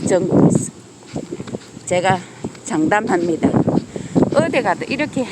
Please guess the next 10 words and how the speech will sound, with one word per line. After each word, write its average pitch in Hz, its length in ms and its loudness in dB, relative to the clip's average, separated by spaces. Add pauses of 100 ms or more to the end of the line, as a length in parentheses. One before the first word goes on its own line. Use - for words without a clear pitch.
(160)
깨끗하게 247 540 -6
해놓은 196 300 -4
데는 156 160 -6
없어요. 156 420 -6 (1080)
화장실 190 420 -4
문화 208 280 -4
하나만큼은 226 840 -2
일 208 120 0
등이라고 208 460 -2
생각해요, 160 640 -6